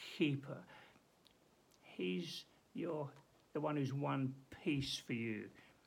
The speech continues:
and he's won, uh, your future. You have an eternal future with him. Lord, help us today to live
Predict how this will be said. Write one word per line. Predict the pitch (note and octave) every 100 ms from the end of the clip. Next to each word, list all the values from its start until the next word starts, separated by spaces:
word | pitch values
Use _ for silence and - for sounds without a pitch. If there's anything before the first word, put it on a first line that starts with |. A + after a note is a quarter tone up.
| _ - -
and | C#3
he's | C3
won, | C3 C3+ B2+ B2+ - - -
uh, | - - - - - -
your | C#3+ C3
future. | C3 - C3 C3+ C3+ A2
You | B2
have | C3+
an | C3
eternal | A#2 - D3+ C#3 B2+ B2+
future | D3+ B2+ C3+ - A2 - - - - - - -
with | B2+ A#2 -
him. | - A#2 A#2 C3+ - - - - - - - - - - - E4+
Lord, | F3 A#2+ F3 F3 - - - - - - - -
help | - - F#3+ F3+
us | B2+ - - -
today | C#3+ C3 A2 G#2+ - - - - - - - - - -
to | C3+
live | B2 C3+ C#3 G#2 G2